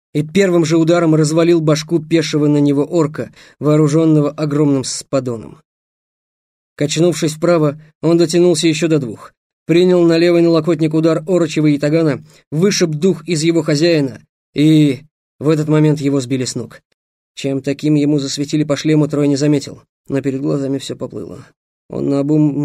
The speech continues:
махнул серебряным листом и, судя по воплю, по кому-то попал. Но затем его прокинули на спину. Трой ещё несколько мгновений тупо тыкал во все стороны мечом и эрдоганским ножом, пытаясь напоследок дотянуться хотя бы ещё до одного орка,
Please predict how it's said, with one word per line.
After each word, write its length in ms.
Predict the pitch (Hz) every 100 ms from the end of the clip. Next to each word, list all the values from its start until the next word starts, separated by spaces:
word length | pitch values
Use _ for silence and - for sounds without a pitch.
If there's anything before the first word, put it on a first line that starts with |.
| 143 139
махнул 420 | 139 151 151 147
серебряным 500 | - 147 147 143 143
листом 420 | 143 143 160 160
и, 120 | 143 135
судя 360 | - 156 151
по 240 | 151 139 143
воплю, 460 | 160 160 170 156 156 - _ -
по 100 | -
кому-то 280 | 139 143
попал. 380 | 147 151 131 - - _ _
Но 100 | 127
затем 280 | 131 139 156
его 220 | 151 147
прокинули 440 | 151 147 151 151 156
на 160 | 160
спину. 340 | 147 117 120 123 _ _ _
Трой 200 | - 135
ещё 180 | 139 147
несколько 300 | 143 139 139
мгновений 460 | 143 139 143 147 143
тупо 300 | 156 151 147
тыкал 400 | - 156 151 147
во 100 | 143
все 160 | 143
стороны 340 | 143 160 151 143
мечом 400 | 143 156 156 151 - -
и 80 |
эрдоганским 640 | 156 156 156 156 156 160 160
ножом, 300 | 165 175 135
пытаясь 360 | 143 156 156
напоследок 500 | 165 151 156 170 160
дотянуться 460 | 156 160 175 180 160
хотя 300 | 180 165 185
бы 140 | 175
ещё 280 | 165 160 202
до 120 | 175
одного 400 | 170 180 180 196
орка, 340 | 202 160 139